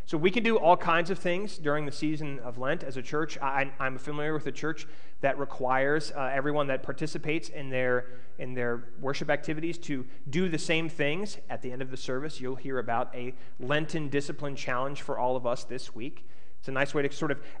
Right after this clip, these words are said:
add something into your life so that faith isn't just one hour on Sunday mornings. There's a lot of things we can do, but at some point during Lent, we will all ask the question that we've always wanted to know, "Who exactly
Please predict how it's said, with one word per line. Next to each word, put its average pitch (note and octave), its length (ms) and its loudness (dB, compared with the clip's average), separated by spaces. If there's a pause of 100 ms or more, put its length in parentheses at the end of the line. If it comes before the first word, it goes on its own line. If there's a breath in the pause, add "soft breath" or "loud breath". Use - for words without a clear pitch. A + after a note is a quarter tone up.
add C#3+ 300 8
something D3 300 2
into C#3+ 180 0
your C#3+ 140 2
life B2+ 260 6
so - 140 -2
that C3+ 160 0
faith C#3 340 0
isn't C3 220 -2
just C#3+ 200 -2
one B2 200 -2
hour B2+ 240 2
on C3 120 -2
Sunday C3+ 260 -2
mornings. B2 360 -2
There's E3 140 0
a E3 60 4
lot E3 220 6
of A#3 120 0
things F#3+ 200 -2
we D#3+ 120 2
can D3 160 -2
do, C3+ 260 0
but C3 240 0
at B2+ 140 -2
some G#3+ 320 0
point F#3 320 -2
during D#3 260 0
Lent, B2 300 -2 (360 soft breath)
we D3+ 80 0
will C#3+ 140 2
all E3+ 560 2 (160 loud breath)
ask C#3 340 -2
the C#3+ 80 0
question B2+ 640 0
that A#2 180 -2
we've B2+ 160 -2
always D3+ 300 0
wanted B2+ 280 -2
to A#2+ 80 -2
know, F#2+ 360 -2 (140)
"Who C4+ 580 0 (420)
exactly D3 720 -2